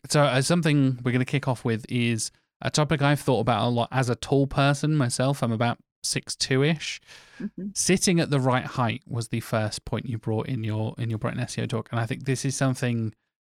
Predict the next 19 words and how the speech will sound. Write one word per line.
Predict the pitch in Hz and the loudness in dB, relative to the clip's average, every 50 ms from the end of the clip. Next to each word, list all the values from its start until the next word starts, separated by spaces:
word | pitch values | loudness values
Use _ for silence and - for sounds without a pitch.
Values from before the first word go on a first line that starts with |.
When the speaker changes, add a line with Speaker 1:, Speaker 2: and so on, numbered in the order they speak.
| _ _ _ _ _ _ _ _ _ _ - | _ _ _ _ _ _ _ _ _ _ -10
Speaker 1:
I | 117 | -10
think | - - 139 131 131 - | 0 2 2 2 4 4
you | 135 127 | 2 4
can | - 143 127 120 | 4 4 4 4
very | 117 123 120 120 127 | 4 4 4 4 2
easily | 131 123 120 113 113 120 117 | 4 2 2 2 2 0 0
get | 110 - 123 117 - 113 | 0 0 -2 -2 0 0
wrong. | 113 117 110 107 107 | 2 2 2 2 2
Am | 104 107 | 2 2
I | 110 | 2
right | 117 123 127 127 | 2 2 2 2
in | 113 127 | 0 0
saying | - - 127 131 | 0 0 2 2
that? | 135 127 113 | 2 2 2
That's | 127 147 156 - | 4 2 4 4
just | - 135 - | 0 0 2
me | 156 143 | 2 2
just | 131 127 123 - - - | 2 2 0 -2 -2 -2
guessing. | - 123 - - - 113 107 101 | -4 -2 -2 -2 -4 -4 -4 -6